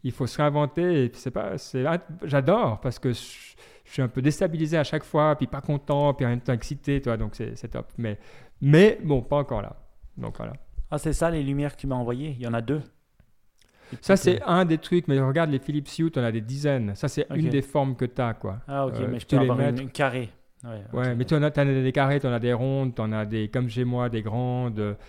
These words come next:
Speaker 1: Mais celles-là, c'est les nouvelles. C'est les, les gamers, ils ont ça souvent.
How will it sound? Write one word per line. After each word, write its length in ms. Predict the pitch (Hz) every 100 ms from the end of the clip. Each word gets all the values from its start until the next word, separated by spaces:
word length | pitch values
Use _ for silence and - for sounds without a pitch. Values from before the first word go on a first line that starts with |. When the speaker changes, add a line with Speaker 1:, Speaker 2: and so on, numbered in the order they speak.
| - - 135
Speaker 1:
Mais 60 |
celles-là, 300 | - 143 165
c'est 160 | 156 135
les 100 | 117
nouvelles. 500 | 131 135 135 127 110
C'est 140 | -
les, 120 | 117 120
les 160 | 120
gamers, 440 | 120 139 139 143 131
ils 140 | 113
ont 100 | 117
ça 260 | - 110 110
souvent. 420 | - 101 95